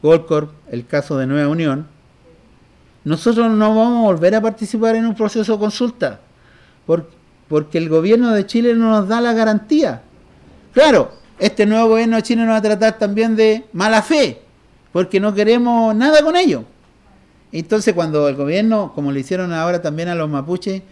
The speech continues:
en los procesos de consulta indígena, que si uno dice que no quiere participar,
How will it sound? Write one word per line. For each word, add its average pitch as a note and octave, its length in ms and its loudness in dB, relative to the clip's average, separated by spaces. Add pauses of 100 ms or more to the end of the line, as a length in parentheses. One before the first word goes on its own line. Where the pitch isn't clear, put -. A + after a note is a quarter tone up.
(160)
en C3 120 -6
los C#3 120 -6
procesos D#3 480 -8
de D3 140 -4
consulta D3+ 420 -8
indígena, D#3+ 580 -8 (1700)
que C#3+ 260 -2
si E3 160 -2
uno F#3+ 180 0
dice F#3+ 280 -2
que F3 100 -4
no E3+ 180 -4
quiere F#3+ 220 0
participar, G3 720 -2